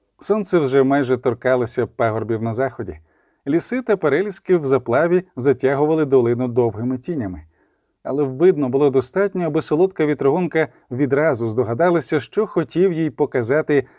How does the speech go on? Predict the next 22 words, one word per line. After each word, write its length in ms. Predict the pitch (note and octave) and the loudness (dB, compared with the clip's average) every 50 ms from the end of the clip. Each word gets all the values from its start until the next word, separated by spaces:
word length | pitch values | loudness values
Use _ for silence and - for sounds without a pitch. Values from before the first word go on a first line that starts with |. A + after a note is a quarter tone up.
| _ _ - | _ _ -4
Ад'ю 420 | - D#3+ D3+ B2+ A#2 A#2+ C3 C3+ | -2 0 0 0 0 -2 -2 -2
Панграт. 680 | A#2+ - B2+ A#2+ A#2+ A2+ A2+ A2+ G#2+ F#2+ - - - _ _ _ _ _ _ _ _ _ _ _ - | -2 -2 -2 -2 -2 -2 -2 -2 -2 -4 -6 -10 -20 _ _ _ _ _ _ _ _ _ _ _ -6
«Отут», 540 | C3 C3+ C3+ - G#3+ A3+ F3 - - - _ _ _ _ _ _ _ _ _ _ _ _ _ - | -4 -4 0 2 2 2 2 0 -2 -16 _ _ _ _ _ _ _ _ _ _ _ _ _ -8
підтвердив 640 | B2+ A#2+ A#2+ _ - C3 C#3 C#3 B2 A#2 B2+ B2 B2+ | -8 -8 -8 _ -6 -4 -2 -2 0 0 0 0 0
її 120 | B2 A#2+ | 0 -2
здогадки 540 | A2+ A2+ C3+ A#2+ B2 A#2+ - - B2+ B2 A#2 | 0 0 0 0 0 -4 -6 -4 -2 -2 -2
Ад'ю, 320 | A2+ A2+ C#3+ F3+ F#3+ - - - _ _ - | -2 0 2 0 0 0 -2 -20 _ _ -6
здіймаючись 800 | - D#3 C#3+ C3+ D3+ D3+ D3 D3 C#3+ D#3+ E3+ - - E3+ - - | -4 -4 -2 0 0 0 2 2 2 2 0 0 -2 -2 -2 -2
у 40 | E3 | -6
стременах. 580 | - - D#3+ D#3+ C#3+ A#2+ G#2+ G2 F#2 E2 - _ _ _ _ _ _ _ _ _ _ _ - | -8 -4 -2 -2 -2 -2 -4 -6 -8 -10 -14 _ _ _ _ _ _ _ _ _ _ _ -6
«Отут 400 | - C3 - G3+ G#3 A3 F3 - | -6 -4 0 2 0 0 2 2
я 120 | G3 F#3+ | 2 2
б 100 | - - | 2 -2
прийняв 380 | - F3 E3+ E3 E3+ F3 E3+ D#3 | -2 0 0 0 2 2 0 2
завтра 320 | C3 D#3+ D3+ - - D3 | 2 0 -2 0 -2 -4
битву, 340 | B2+ A#2+ G2 F2+ - F2+ D#2+ D#2 - _ _ _ - | -2 -2 -6 -6 -10 -14 -16 -16 -18 _ _ _ -14
якби 400 | - A3 A#3 A#3 A3 A#3 C#4 B3+ | -12 -10 -10 -8 -8 -8 -6 -2
я 140 | A#3 G#3+ G3 | 0 0 0
командував 680 | G3 - G3 G3 G3 F#3+ F#3 F3+ E3+ E3 E3+ - - _ - | 2 0 0 2 2 0 -2 -2 0 0 0 -2 -2 _ -2
армією». 440 | F3+ D#3+ A#2+ G2+ F#2 F#2+ E2+ D#2 D#2 - _ _ _ _ _ _ _ _ _ _ _ _ _ _ _ _ - | 0 0 0 0 -4 -10 -14 -14 -18 -20 _ _ _ _ _ _ _ _ _ _ _ _ _ _ _ _ -12
«Добрі 440 | G#3+ G#3 B3 A3+ F3 C#3 C#3 C3+ C3+ | -6 -2 2 2 2 4 2 0 0
терени», 480 | B2+ D3 C#3+ D3 D3 C#3+ C#3+ C#3 C3+ | 0 0 2 2 2 2 2 -2 -2